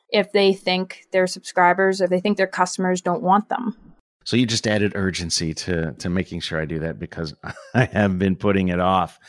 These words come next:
Speaker 2: It's going to increase my deliverability rates. It's gonna increase the number of people that are getting in the inbox. Enough said. I'm there. I'm doing it. Uh, and every time I do it, I get past my nausea.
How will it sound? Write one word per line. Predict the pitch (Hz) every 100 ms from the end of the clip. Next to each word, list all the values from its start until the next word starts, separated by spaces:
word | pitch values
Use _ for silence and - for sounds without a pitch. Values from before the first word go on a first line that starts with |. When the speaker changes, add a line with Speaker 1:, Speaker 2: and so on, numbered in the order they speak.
| - - - - - _
Speaker 2:
It's | - 120
going | - 113 120
to | 120 131 123
increase | 110 98 - 110 110 101 - -
my | - 95
deliverability | 98 95 90 82 95 92 85
rates. | 80 80
It's | 90
gonna | - 90
increase | 90 - 90
the | 82
number | 87
of | 80
people | 92 78
that | 87
are | 80
getting | 87 85
in | 85
the | 85
inbox. | 90 80 87 - - - _ -
Enough | 127 131 131
said. | - 139 117 78 - _ _
I'm | 107 110
there. | 107 117 110 82 -
I'm | 107 104
doing | 113 123 98
it. | 82 - _ _ - - - _
Uh, | - 127
and | 147
every | 196
time | 190 160 139
I | 107
do | 110 110
it, | 85 87
I |
get | 98 110
past | - 127 123 -
my | 117 104
nausea. | 104 113 107 92 85